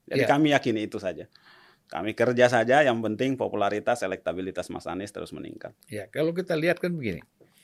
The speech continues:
Speaker 2: eh, banyak relawan ya,
Speaker 1: Mm-mm.
Speaker 2: itu kan cenderungnya terpecah-pecah nanti.
Speaker 1: Siap, siap.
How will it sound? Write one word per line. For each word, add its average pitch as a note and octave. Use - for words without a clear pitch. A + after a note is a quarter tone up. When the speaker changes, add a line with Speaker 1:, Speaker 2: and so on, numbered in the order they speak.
Speaker 2:
eh, D3+
banyak B2+
relawan A2+
ya, E2+
Speaker 1:
Mm-mm. G2+
Speaker 2:
itu B2
kan D#3
cenderungnya C3
terpecah-pecah G2+
nanti. D#2+
Speaker 1:
Siap, G2+
siap. -